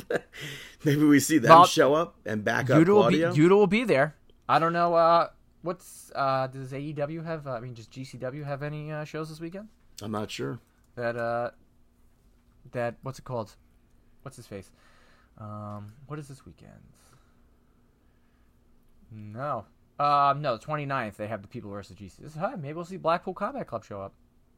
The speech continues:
Speaker 2: So that'd be pretty cool. Um, but yeah, stack card. I'll be watching from home. Um, and I'm looking for, I'm gonna say Gresham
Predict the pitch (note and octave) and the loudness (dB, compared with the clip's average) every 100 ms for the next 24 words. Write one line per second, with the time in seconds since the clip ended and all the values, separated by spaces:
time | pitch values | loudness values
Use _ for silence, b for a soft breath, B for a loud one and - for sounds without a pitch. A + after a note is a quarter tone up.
0 | _ _ _ _ _ _ _ _ _ _ | _ _ _ _ _ _ _ _ _ _
1 | _ _ _ _ _ _ G2 F#2 A2 G3 | _ _ _ _ _ _ -14 -12 -12 -14
2 | A2 - E2 C#3+ _ b b b b - | -16 -16 -20 -20 _ b b b b -16
3 | F#2 F#2+ G2 A2 F3+ G#3+ - - - C#3+ | -8 -8 -8 -2 -2 -2 -8 -8 -2 -2
4 | - C#3 E3+ E3 E3 C#3+ C#3+ - E3+ C#3 | 0 2 4 4 2 0 0 -2 -8 0
5 | A#2 D#3 - _ _ A2 A2 A2 A2+ A#2+ | 0 0 -4 _ _ -6 -2 -2 -4 -6
6 | B2 C3 B2 B2+ C3+ D3 D#3 D#3+ F3 - | -12 -10 -8 -8 -8 -6 -4 -4 -4 -4
7 | D#3 G3 A3+ E4+ B3 F#3 B2 F#2 G#2+ F#2+ | 0 4 4 2 0 2 2 0 -4 -6